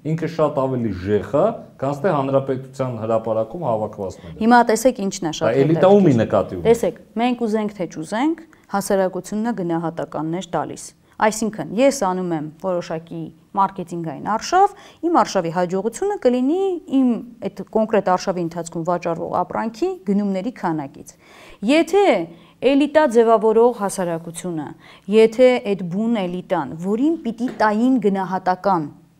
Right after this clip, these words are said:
Speaker 2: չկա, և գալիս արդեն իրանից ներքևի
Speaker 1: Կներեք, չհասկացա, ով ում պիտի տար գնահատական։
Speaker 2: Ասում եմ, հասարակությունը պիտի գնահատական տա։
Speaker 1: Հասարակությունն ո՞վ է։
Speaker 2: Հասարակությունը այն մարդիկ են, որոնք, ա, ասում են, որ ես, օրինակ, հողագործ բանվոր եմ,
Speaker 1: Հա։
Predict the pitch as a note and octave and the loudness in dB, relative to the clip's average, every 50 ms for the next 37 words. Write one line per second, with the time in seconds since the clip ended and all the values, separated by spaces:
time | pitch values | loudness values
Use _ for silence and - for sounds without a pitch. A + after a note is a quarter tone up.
0 | _ _ _ _ _ _ _ _ _ _ _ - - - - - F#3 D#3 - - | _ _ _ _ _ _ _ _ _ _ _ -18 -18 -10 -4 -2 -2 -2 -2 -8
1 | _ _ _ _ _ _ _ _ _ _ _ _ _ _ _ _ _ - G#3 G#3 | _ _ _ _ _ _ _ _ _ _ _ _ _ _ _ _ _ 2 2 2
2 | F#3+ F#3+ G3+ G3+ A3+ A3+ - A#3+ G3 - - A3+ G3+ F#3 F#3 F#3 G#3 G#3 - - | 4 4 4 4 2 2 0 0 0 0 -4 -6 -4 -4 -4 -6 -6 -8 -8 -8
3 | F3+ E3+ E3 - F#3+ E3 E3 E3+ D3+ E3+ - A#2 A#2 G2+ - - - C3 C3 - | -8 -8 -8 -10 -10 -8 -8 -10 -10 -10 -10 -10 -10 -10 -12 -10 -10 -10 -10 -10
4 | C#3 B2 - - - F3 G#3 G#3+ F3 C#3 A2+ G2+ - - G#2+ - - F#2+ E2+ E2 | -12 -12 -10 -4 0 0 0 2 0 -4 -6 -6 -8 -12 -12 -8 -8 -8 -8 -8
5 | E2 E2 E2 E2 F3+ A#3 - - C#4 G3+ F3+ F3+ E3+ F#3 F#3 - F#3+ F3+ F3 E3+ | -10 -8 -4 -2 -2 0 0 0 -2 -2 -2 -2 -2 -4 -2 0 -2 -2 -2 -4
6 | - E3 - - B3 C#4+ C#4 C#4 - G3 E3+ G3 F3 F3 E3+ E3 E3 E3+ E3 E3+ | -6 -10 -8 -4 -4 -4 -4 -6 -10 -10 -8 -6 -6 -6 -6 -6 -8 -8 -10 -10
7 | E3 E3+ E3+ D#3+ D3 - D#3+ F#3+ A3 F#3+ A#3 A#3 - B3 A3 - - F#3 E3 F#3 | -10 -8 -10 -8 -6 -4 -4 -2 -2 -4 -6 -8 -10 -12 -12 -10 -10 -10 -8 -8
8 | A#3+ C4+ - A2 - - - - - - - G3+ G3 - G3+ F#3+ F#3 F3+ G3+ G3 | -8 -10 -12 -14 -16 -18 -20 -20 -16 -8 -8 -6 -4 -2 -4 -4 -4 -6 -8 -10
9 | - D#4+ G#4 A#4 G4+ D#4+ C4+ A3+ G#3 G#3 G#3 - G#3+ - B3 C4 D4+ E4+ A3+ F#3+ | -8 -8 -8 -4 -2 0 2 2 0 0 -4 -8 -8 -4 -2 -2 -2 -2 -2 -2
10 | F#3+ F#3 G3+ A3+ B3 C4 - - - _ _ _ _ _ _ _ - - F3+ F3+ | -2 0 0 0 -2 -2 -6 -10 -18 _ _ _ _ _ _ _ -6 -2 0 2
11 | F3 F3 F3 F3 - - A3 A3 A3 - A#3 G#3+ G3 A3 C#4 D4 B3 A3+ G#3+ G3+ | 2 2 0 0 2 4 2 2 2 -4 -4 -2 -2 0 0 2 2 2 0 4
12 | F#3+ B3 A3+ A3 A#3+ E4+ - - - - _ - - F#3 F#3 F3+ E3+ C#3+ C3+ - | 6 8 8 8 8 6 4 -2 -12 -14 _ -8 -6 -4 -4 -4 -4 -6 -8 -10
13 | - - - C4+ C4 C4+ C#4 C4+ B3+ E4 E4+ - - F#3 G3 F3+ F3 E3 E3 E3 | -4 2 4 4 6 4 2 0 0 0 -2 -2 -2 -2 0 0 0 -2 -2 -4
14 | D#3+ C#3 C3 F3 A3+ C#4 D4 - - - - A2+ | -4 -4 -8 -8 -8 -8 -10 -10 -14 -14 -14 -16